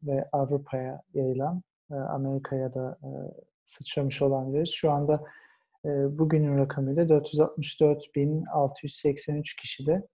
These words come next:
e, enfeksiyon yarattı. Yaklaşık yirmi bir bin kişi yaşamını kaybetti. E, ve, e, gittikçe hızla artıyor. İlk yüz bin vaka altmış dört günde yaşandı. Bir sonraki yüz bin,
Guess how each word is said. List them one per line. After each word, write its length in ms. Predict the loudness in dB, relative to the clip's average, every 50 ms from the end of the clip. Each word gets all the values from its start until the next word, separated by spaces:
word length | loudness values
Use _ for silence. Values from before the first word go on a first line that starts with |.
| _ _ _ _ _ _ _ _ _ _ _ _ -10 -8
e, 40 | -6
enfeksiyon 680 | -4 -2 -2 -2 2 2 2 0 2 -2 -2 0 0
yarattı. 560 | 0 0 -2 -4 -6 -8 _ -8 -6 -6 -6 -8 _ _ -20 _ _ _ _ _ _ _ _ _
Yaklaşık 640 | -10 -8 -2 2 2 2 2 2 -2 -4 -4 -2 2
yirmi 260 | 4 4 6 4 4 6
bir 180 | 6 6 6
bin 180 | 4 2 0 0
kişi 240 | -2 -2 2 4 4
yaşamını 440 | 4 4 2 -2 -2 -2 -4 -6
kaybetti. 720 | 0 2 2 4 4 2 -2 -6 -6 _ -6 -4 -4 -4 -6 _ _ _ _ _ _ _ _ _ _ _ _ _ _ _ _ -4
E, 60 | -2 0 2 2 4 4 4 4 4 2 2 0 -2 4 8
ve, 280 | 10 10 10 10 8 4
e, 360 | -2 0 2 2 4 4 2
gittikçe 480 | 2 -2 -6 -4 -6 -6 -2 0 0 0
hızla 360 | 2 0 2 4 4 6 6
artıyor. 560 | 6 4 2 0 2 2 4 4 4 2 -2 0
İlk 400 | 2 2 2 2 -2 -6 -2 2
yüz 260 | 4 4 4 4 2
bin 380 | 2 2 2 2 0 -2 -2 0
vaka 280 | 0 0 2 2 2 4
altmış 440 | 4 2 2 -2 -6 -6 0 2
dört 240 | 4 4 4 2 -2
günde 460 | -6 -4 -4 -2 -2 -2 -2 -4 -4 -8 _ _ _ _
yaşandı. 720 | -4 -4 -4 -4 -6 -6 -6 -4 -6 -6 -4 -6 -6 -8 _ _ _ _ _ _ _ _ _ _ _ _
Bir 60 | -2
sonraki 480 | 2 2 2 4 4 2 0 -2 -2 0
yüz 240 | 0 0 -2 0
bin, 300 | -2 -2 0 -2 -6 -8